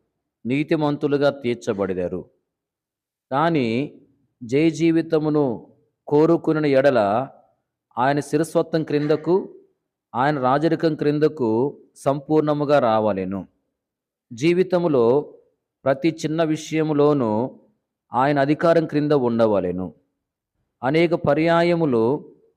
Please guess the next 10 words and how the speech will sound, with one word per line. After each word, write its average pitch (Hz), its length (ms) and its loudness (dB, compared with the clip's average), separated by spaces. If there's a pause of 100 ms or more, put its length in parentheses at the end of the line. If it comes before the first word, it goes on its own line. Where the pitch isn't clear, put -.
(140)
మనము 143 680 -2 (420)
మన 139 140 2
హృదయముల్లో 143 1080 2 (440)
తిరుగుబాటు 160 540 2 (120)
చేసి 143 680 -2 (540)
ఆయన 143 240 2
శిరస్వత్వం 165 600 0
క్రిందకు 147 880 0 (240)
రాము. 104 640 0 (640)
అందువలన 156 880 0